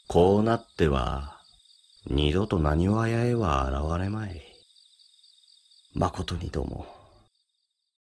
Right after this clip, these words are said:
押上村の俊慶寺の小坊主が、岸井左馬之助の手紙を役宅に届けに来たのは、その翌日であった。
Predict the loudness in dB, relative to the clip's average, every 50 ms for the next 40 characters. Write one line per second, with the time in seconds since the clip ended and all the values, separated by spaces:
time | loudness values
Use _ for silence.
0 | _ _ _ _ _ _ _ _ _ _ _ _ _ _ _ _ _ _ _ _
1 | _ _ _ _ _ -20 -20 _ _ _ _ _ _ _ _ _ _ -20 -20 _
2 | _ _ _ _ _ _ _ _ 4 4 6 6 8 8 8 8 8 6 6 8
3 | 8 8 6 6 6 4 4 4 4 4 6 6 4 4 4 2 0 0 0 2
4 | 2 4 4 4 4 2 0 -2 -2 -2 -4 -6 -12 _ _ _ _ _ _ _
5 | _ -2 2 2 4 4 4 4 4 4 4 6 6 6 6 4 2 2 2 4
6 | 4 4 2 4 4 4 4 4 4 4 4 4 2 2 -2 -4 -4 -2 -2 0
7 | -2 0 0 0 0 0 0 2 2 0 0 0 -2 -2 -2 -2 -2 -2 -4 -6
8 | -10 -12 -16 _ _ _ _ _ _ _ _ _ _ _ _ _ _ -14 -6 0
9 | 2 2 4 2 2 2 0 0 0 -2 -2 -2 -4 -4 -4 -4 -4 -4 -6 -8
10 | -12 -16 -20